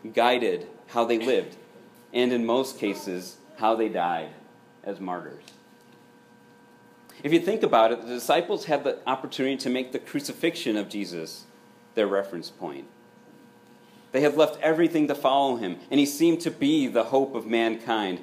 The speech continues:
He seemed to be, be the Messiah prophesied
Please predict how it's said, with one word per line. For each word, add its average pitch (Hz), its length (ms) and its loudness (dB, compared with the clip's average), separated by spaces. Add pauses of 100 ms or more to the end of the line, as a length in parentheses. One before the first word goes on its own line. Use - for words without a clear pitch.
(140)
He 139 80 -2
seemed 170 300 0
to 170 80 -2
be, 139 240 -4
be 135 300 -2
the 127 100 -2
Messiah 120 540 0
prophesied 113 800 2